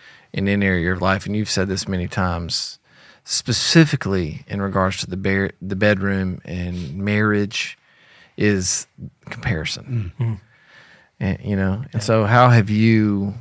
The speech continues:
Speaker 1: experienced that in your own life?
Speaker 3: Yeah.
Speaker 1: Um, just the, the, the, the spirit of comparison,
Speaker 3: Mm.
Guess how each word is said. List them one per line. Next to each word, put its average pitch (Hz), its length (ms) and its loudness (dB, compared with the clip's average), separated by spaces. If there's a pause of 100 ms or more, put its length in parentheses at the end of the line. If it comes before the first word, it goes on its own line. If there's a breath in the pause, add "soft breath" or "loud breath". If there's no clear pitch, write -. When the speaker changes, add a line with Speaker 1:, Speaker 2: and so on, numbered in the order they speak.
(160)
Speaker 1:
experienced 131 640 4
that 117 160 8
in 110 140 2
your 101 160 2
own 139 220 2
life? 135 560 2 (180 loud breath)
Speaker 3:
Yeah. 110 100 -12 (440 loud breath)
Speaker 1:
Um, 87 440 0
just 95 200 -4
the, 95 120 -2
the, 104 240 2
the, 101 320 2
the 95 520 0
spirit 127 460 4
of 107 140 -2
comparison, 101 1000 -2 (300)
Speaker 3:
Mm. 107 120 -10